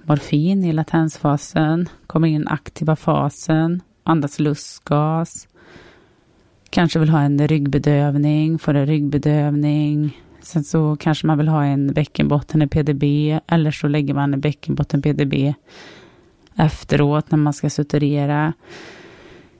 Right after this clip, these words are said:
En del kanske tar den där P C B:n innan epiduralen. Alltså, man, man kan blanda många,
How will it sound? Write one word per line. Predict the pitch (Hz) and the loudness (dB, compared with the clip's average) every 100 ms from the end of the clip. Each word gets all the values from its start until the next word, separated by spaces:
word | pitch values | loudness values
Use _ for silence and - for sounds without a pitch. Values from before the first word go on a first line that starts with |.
| _ _ | _ _
En | 226 196 | 2 4
del | 180 | 4
kanske | - 170 - - 160 156 151 | 2 -2 0 0 2 2 0
tar | 151 185 160 | 0 2 2
den | 151 | 2
där | 143 | 0
P | 147 | -2
C | 143 170 | 0 0
B:n | 143 151 147 165 170 170 | 0 2 2 2 2 0
innan | 175 160 143 143 | 2 2 2 0
epiduralen. | 160 - 160 175 175 160 156 156 165 | -2 -4 -2 0 2 2 0 0 0
Alltså, | 185 185 180 | 0 -2 -2
man, | - 202 208 | 0 0 0
man | 202 | -2
kan | - 220 | -2 0
blanda | 226 226 196 180 | 0 0 0 0
många, | 196 214 202 190 202 214 | 0 0 0 0 0 0